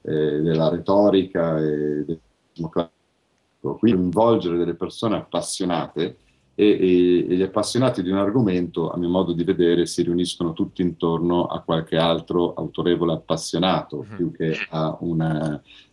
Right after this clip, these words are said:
Speaker 1: eh, come dire, a uno strumento che eroga informazioni.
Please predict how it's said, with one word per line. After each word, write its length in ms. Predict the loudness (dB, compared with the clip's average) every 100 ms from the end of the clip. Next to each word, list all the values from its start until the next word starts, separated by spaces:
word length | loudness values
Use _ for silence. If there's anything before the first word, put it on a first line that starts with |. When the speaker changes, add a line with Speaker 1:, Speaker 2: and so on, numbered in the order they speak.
| -8
Speaker 1:
eh, 400 | -6 -6 -8 -6
come 160 | -4
dire, 960 | 0 0 0 -4 -4 -6 -8 -10 -12 -8
a 140 | -2
uno 240 | 0 0 0
strumento 960 | -4 2 4 6 6 4 2 2 -2
che 200 | 0 0
eroga 500 | 4 4 6 2 0
informazioni. 720 | -4 -6 -8 -6 -8 -10 -14